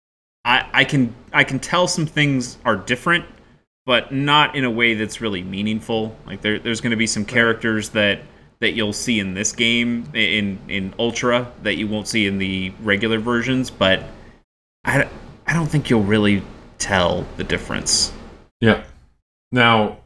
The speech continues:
Speaker 2: on top of that, I have also started watching, um, Generation two anime with, with Sarah. Um,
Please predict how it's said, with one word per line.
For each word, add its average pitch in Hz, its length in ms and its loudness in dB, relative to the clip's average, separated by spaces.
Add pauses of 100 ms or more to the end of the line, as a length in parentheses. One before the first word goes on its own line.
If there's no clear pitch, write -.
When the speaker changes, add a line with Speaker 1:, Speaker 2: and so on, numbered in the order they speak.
(120)
Speaker 2:
on 110 160 0
top 143 300 2
of 104 560 0
that, 101 460 2 (580)
I 98 200 2
have 98 340 0
also 107 320 0
started 98 340 2
watching, 92 680 0 (540)
um, 87 640 2 (960)
Generation 98 520 4
two 90 460 0 (260)
anime 95 380 2 (380)
with, - 400 -2
with 104 180 4
Sarah. 98 400 2 (840)
Um, 90 540 2